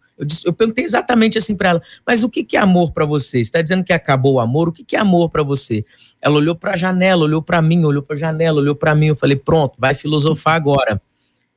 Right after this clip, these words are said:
Mas não, ela virou pra mim e disse assim: "Pastor Leandro, na verdade, eu nem sei te definir amor direito." Falei: "Então você tá dizendo que você tá querendo acabar com o teu casamento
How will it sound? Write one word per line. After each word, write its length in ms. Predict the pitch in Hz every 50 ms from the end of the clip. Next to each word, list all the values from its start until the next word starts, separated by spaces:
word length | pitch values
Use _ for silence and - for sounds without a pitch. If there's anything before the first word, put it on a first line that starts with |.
| _ _ -
Mas 180 | - - 254
não, 240 | 202 214 208 220 262 - - -
ela 160 | 180 196 208
virou 160 | 196 208 202
pra 160 | 185 - - 190
mim 80 | 196
e 40 | 196
disse 100 | 180 214
assim: 360 | 202 - - 202 190 190 185 _ _ _ _ _ _ - -
"Pastor 360 | - - 240 - - 269 233
Leandro, 340 | 220 220 - 208 202 202 - _ _ _ _ _ _ _ -
na 220 | 170 185 208 226 226
verdade, 760 | 208 226 196 156 147 151 170 180 220 233 196 190 226 226 220 - _ _ _ _ -
eu 80 | 233
nem 200 | 254 247 285 370 320
sei 260 | - - - 233 233
te 140 | - - 220
definir 420 | 175 208 208 - - 208 190 196
amor 320 | 202 196 190 180 175 175 185
direito." 340 | 175 208 170 143 139 135 - - - - _
Falei: 160 | - 269 202
"Então 160 | - - 214 269
você 140 | - -
tá 140 | - - 427 415
dizendo 320 | 202 175 208 202 190 190
que 180 | 185 - 180 175
você 160 | - - 175
tá 140 | 165 175 175
querendo 340 | 170 - 180 175 175 175
acabar 640 | 190 196 190 - 185 165 147 127 123 151 165 208 -
com 140 | - 226 233
o 60 | 226
teu 180 | - - 208 208
casamento 680 | - - 214 190 185 220 208 180 143 135 139 139 -